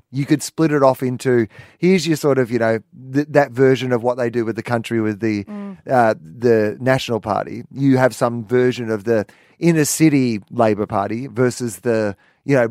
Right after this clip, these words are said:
Speaker 1: more broad sort of church of the Labor Party.
Speaker 2: Yeah. I think you, I think that's not an impossible feat, but I don't think the Greens are the party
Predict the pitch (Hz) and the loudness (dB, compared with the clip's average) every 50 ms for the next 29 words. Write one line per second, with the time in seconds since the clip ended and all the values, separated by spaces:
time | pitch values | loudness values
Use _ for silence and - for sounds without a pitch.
0 | 110 - - 147 135 131 135 127 117 98 104 120 120 117 113 113 110 101 - - | -4 -10 -16 -8 -2 2 2 2 2 0 0 0 2 2 2 2 0 0 -4 -6
1 | 113 104 107 104 - - - 110 107 - - 107 95 - 101 95 98 98 101 101 | -4 -4 -4 -6 -6 -4 -4 -2 -2 -4 -6 -10 -10 -10 -10 -10 -8 -8 -10 -10
2 | 104 - - 101 78 - - - 220 214 208 196 185 - _ _ _ _ _ _ | -12 -12 -10 -10 -10 -10 -12 -14 -14 -14 -14 -14 -18 -20 _ _ _ _ _ _
3 | _ _ _ - 254 254 - 320 311 - 294 269 - - 220 220 - 277 254 _ | _ _ _ -10 -10 -10 -8 -10 -12 -12 -14 -14 -14 -14 -14 -12 -14 -14 -14 _
4 | - 202 180 - _ _ - - _ _ _ _ _ _ _ _ _ _ _ _ | -12 -12 -12 -14 _ _ -20 -20 _ _ _ _ _ _ _ _ _ _ _ _
5 | - 170 185 208 208 202 196 196 190 196 190 190 180 - - 190 - - 208 175 | -20 -20 -16 -12 -12 -10 -10 -10 -12 -12 -14 -14 -14 -14 -16 -16 -16 -16 -18 -16
6 | 185 180 180 175 - _ - 185 165 160 - - - - - _ - 208 185 185 | -16 -16 -16 -18 -20 _ -16 -16 -16 -16 -18 -20 -20 -20 -20 _ -12 -10 -10 -10
7 | 185 - 175 180 170 _ 180 175 - 175 - - 170 165 165 165 - 170 160 165 | -10 -12 -16 -18 -18 _ -20 -20 -20 -20 -18 -16 -16 -16 -16 -16 -18 -20 -20 -20
8 | - - 160 156 156 160 160 160 160 | -20 -18 -18 -16 -16 -16 -18 -20 -20